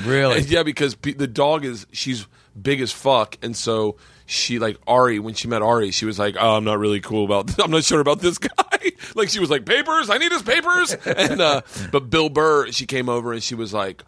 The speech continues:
Speaker 2: "Oh, yeah, with Maron." I said, "With Maron, I didn't even roll the dice. I put the dog in the <laughs> house and walked him around the side." <laughs> I was like, "I'm not gonna fucking let Priscilla judge him."
Speaker 1: What?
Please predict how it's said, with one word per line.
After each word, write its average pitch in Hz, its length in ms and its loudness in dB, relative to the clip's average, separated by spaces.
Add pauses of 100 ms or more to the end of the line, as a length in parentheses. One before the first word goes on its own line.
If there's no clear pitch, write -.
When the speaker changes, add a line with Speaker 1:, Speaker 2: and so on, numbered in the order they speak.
(160)
Speaker 2:
"Oh, 160 100 -2
yeah, 165 220 0
with 123 140 -4
Maron." 143 300 2
I 131 60 -2
said, 143 180 -2
"With 135 100 -2
Maron, 139 200 -2
I 87 80 -4
didn't 143 140 -2
even 127 160 -4
roll 123 120 0
the 110 80 -4
dice. 120 300 0
I 120 40 -2
put 123 140 -4
the 120 60 -10
dog 135 240 0
in 135 60 -4
the 117 60 0
<laughs> - 40 -10
house 233 200 0
and 269 100 -2
walked - 240 0
him 330 100 -10
around 320 200 0
the - 160 -6
side." - 240 -2 (100)
<laughs> - 480 -8
I - 120 0
was 440 120 -4
like, - 100 2 (140)
"I'm - 120 4
not 302 160 0
gonna 277 160 -2
fucking 269 240 0
let 254 220 0
Priscilla 254 360 0
judge 262 320 -2
him." - 260 0 (720)
Speaker 1:
What? - 220 0